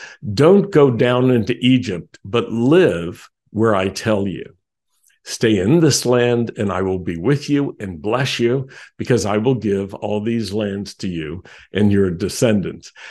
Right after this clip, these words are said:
Now, this is during a famine. It's a famine that Isaac is experiencing. It's different than the famine that Abraham experienced when he came to the land. And honestly, if, if you just step back for a moment and you say,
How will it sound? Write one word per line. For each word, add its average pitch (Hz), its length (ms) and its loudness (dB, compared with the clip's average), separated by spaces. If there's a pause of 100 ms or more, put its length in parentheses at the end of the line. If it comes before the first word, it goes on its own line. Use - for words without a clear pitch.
(100)
Now, 120 120 0
this 165 220 2
is 208 140 4
during 143 320 2
a 147 60 -4
famine. 202 480 -4
It's 113 180 -4
a 117 60 -4
famine 143 580 -4
that 127 240 -4
Isaac 147 420 -2
is 107 200 -4
experiencing. 104 960 -6
It's - 180 -6
different - 380 -4
than 180 160 2
the 180 80 2
famine 165 400 -4
that 160 160 -2
Abraham 120 560 -2
experienced 92 840 -8 (300)
when 104 160 0
he 143 180 2
came 95 360 -2
to - 120 -2
the 98 140 0
land. 85 480 -4 (480)
And 123 400 2 (500)
honestly, 180 580 6
if, - 240 2
if 143 180 0
you 143 60 2
just 165 240 2
step 160 260 -2
back 147 240 -4
for 147 180 0
a 127 100 0
moment 127 420 -2
and 117 220 -2
you 117 120 -4
say, 113 500 -6